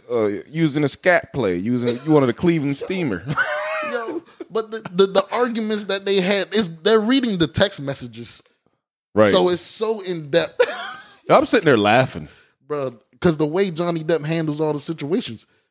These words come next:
Speaker 2: like,
Speaker 1: Yeah.
Speaker 2: she's out of control and he's calm, but, but still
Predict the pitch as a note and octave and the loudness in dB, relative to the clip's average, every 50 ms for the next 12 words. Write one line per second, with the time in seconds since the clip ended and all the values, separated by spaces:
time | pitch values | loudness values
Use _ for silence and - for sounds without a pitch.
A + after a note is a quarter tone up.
0 | _ _ _ _ _ _ - F3 F#3+ E3+ D#3 - D#3+ A#3+ A#3 F#3 E3+ F3 - - | _ _ _ _ _ _ 0 4 4 6 6 6 4 2 2 0 -4 -8 -4 0
1 | D#3+ F3+ G3+ A3 - - E3 D3+ - A3+ G#3+ F3+ D3+ C#3+ D3 C#3+ - _ _ _ | 2 4 4 4 2 0 -4 -2 2 4 6 6 6 4 4 0 -2 _ _ _
2 | _ _ _ - C#3 C#3+ E3+ G3+ F3+ - - - F#3 F#3 E3+ D3 C3 A#2 A2 G2 | _ _ _ -6 -4 -2 -2 -2 -2 -4 -2 0 2 4 4 2 2 -2 -4 -10
3 | - _ _ _ _ _ _ _ _ _ _ _ C3 C#3 F3 F#3 - - - _ | -18 _ _ _ _ _ _ _ _ _ _ _ 2 2 4 4 2 0 -8 _
4 | _ _ C#3+ D3+ E3 F3 D3+ - - - - G3+ G#3+ F#3+ E3+ D#3+ D3+ C#3+ | _ _ _ -4 -4 -4 -4 -6 -10 -8 -4 -2 -2 -2 -2 -2 -4 -8